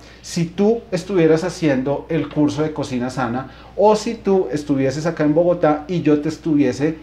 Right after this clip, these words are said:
manejando tu dieta, yo te estuviese cocinando y te estuviera enviando tu alimentación a domicilio?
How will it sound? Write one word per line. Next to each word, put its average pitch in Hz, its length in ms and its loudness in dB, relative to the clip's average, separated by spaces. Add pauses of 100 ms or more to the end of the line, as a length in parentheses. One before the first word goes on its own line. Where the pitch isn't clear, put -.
(140)
manejando 131 600 -2
tu 131 140 -4
dieta, 113 280 0
yo 117 160 -4
te 147 80 -8
estuviese 131 500 -2
cocinando 147 520 -2
y 165 40 -2
te 135 120 -10
estuviera 117 460 -4
enviando 127 840 -4 (320)
tu - 80 2
alimentación 113 720 -2
a 117 60 -6
domicilio? 107 520 -8